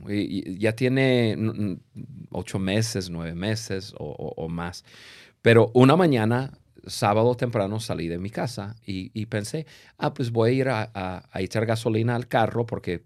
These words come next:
pues, tenía un sábado, entre comillas, libre y el carro estaba hecho desastre, hecho gasolina, lavo el carro, etcétera. Y era las ocho de la mañana, algo así, no demasiado temprano, y, y salí. Y en la esquina, antes de dar vuelta,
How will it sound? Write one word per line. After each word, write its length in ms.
pues, 300
tenía 240
un 80
sábado, 460
entre 260
comillas, 400
libre 680
y 200
el 140
carro 260
estaba 260
hecho 180
desastre, 520
hecho 160
gasolina, 720
lavo 200
el 100
carro, 440
etcétera. 460
Y 60
era 140
las 180
ocho 180
de 80
la 80
mañana, 460
algo 180
así, 280
no 160
demasiado 460
temprano, 540
y, 140
y 120
salí. 340
Y 380
en 320
la 100
esquina, 560
antes 280
de 80
dar 180
vuelta, 560